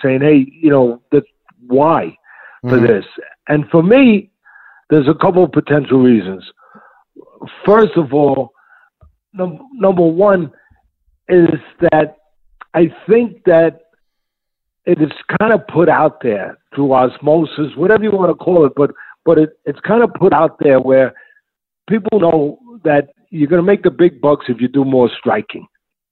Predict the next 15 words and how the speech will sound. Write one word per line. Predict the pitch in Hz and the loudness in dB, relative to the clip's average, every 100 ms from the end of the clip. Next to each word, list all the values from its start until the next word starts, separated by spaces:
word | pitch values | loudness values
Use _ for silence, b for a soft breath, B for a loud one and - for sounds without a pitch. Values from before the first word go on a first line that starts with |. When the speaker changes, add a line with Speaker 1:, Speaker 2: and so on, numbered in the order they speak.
| _ _ _ 139 | _ _ _ -2
Speaker 1:
You | 139 | 2
know, | 131 120 120 b b | 2 0 -6 b b
Speaker 2:
Mm-hmm. | 139 143 147 | 0 2 2
Speaker 1:
uh, | 135 | 2
who's | 202 156 | -2 0
gonna | 180 | 0
be | 165 | 0
the | 143 | 0
next | 143 143 - | 0 -2 -2
McGregor? | 127 123 123 - - - | -6 -2 0 0 -2 -4
I'm, | 226 269 | -2 2
I'm | 269 254 | 0 2
just | 254 - | -2 0
making | 214 160 | 0 2
a, | 147 | 2